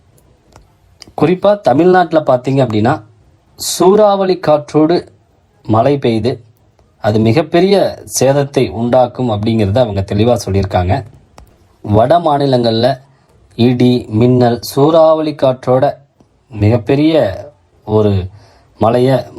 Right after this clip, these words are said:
முன்னூத்தி ஐம்பது வருடங்களுக்கு பிறகு நம்ம இந்த வருடம் எதிர்பார்க்கலாம் அப்படின்னு சொல்லியிருக்காங்க, எச்சரிச்சிருக்காங்க. அடுத்ததா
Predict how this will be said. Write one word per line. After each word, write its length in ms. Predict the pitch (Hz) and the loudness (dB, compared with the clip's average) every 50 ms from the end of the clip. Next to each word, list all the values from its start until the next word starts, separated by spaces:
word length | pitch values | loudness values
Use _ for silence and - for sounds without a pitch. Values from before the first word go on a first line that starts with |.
| 101 113 | -4 -2
முன்னூத்தி 340 | 120 123 127 123 123 - | 0 2 2 0 0 0
ஐம்பது 320 | 113 110 110 101 101 98 101 | 0 0 0 0 0 0 0
வருடங்களுக்கு 560 | 107 113 131 139 147 135 131 123 117 110 104 | 0 0 0 0 0 0 0 -2 -2 -2 -4
பிறகு 280 | 104 104 107 101 110 127 | -2 -2 -2 0 0 -2
நம்ம 180 | 131 117 107 | -2 0 0
இந்த 140 | 98 95 98 | 0 0 0
வருடம் 280 | 95 98 104 117 120 107 | 0 0 0 0 -2 -2
எதிர்பார்க்கலாம் 680 | 98 98 110 104 107 107 101 98 - 101 104 104 101 | -2 -2 -2 -2 -2 -2 -2 -2 -2 -2 -2 0 -2
அப்படின்னு 320 | 95 90 98 98 104 117 113 - | -2 -2 -2 -2 0 -2 -2 -2
சொல்லியிருக்காங்க, 480 | 98 98 104 98 98 104 95 95 110 127 | 0 0 0 0 0 -2 -2 -2 0 0
எச்சரிச்சிருக்காங்க. 760 | 117 98 - - 110 98 - 107 95 92 - 92 87 87 - - - _ _ _ _ _ _ _ _ _ - _ _ _ _ - - - _ _ _ _ _ _ _ - - | 0 -2 -2 -4 -4 -2 -2 -4 -4 -2 -2 -4 -4 -6 -8 -12 -20 _ _ _ _ _ _ _ _ _ -20 _ _ _ _ -20 -20 -20 _ _ _ _ _ _ _ -6 -2
அடுத்ததா 580 | 120 135 156 170 160 151 123 120 131 139 - | -2 0 0 0 -2 0 0 2 2 0 0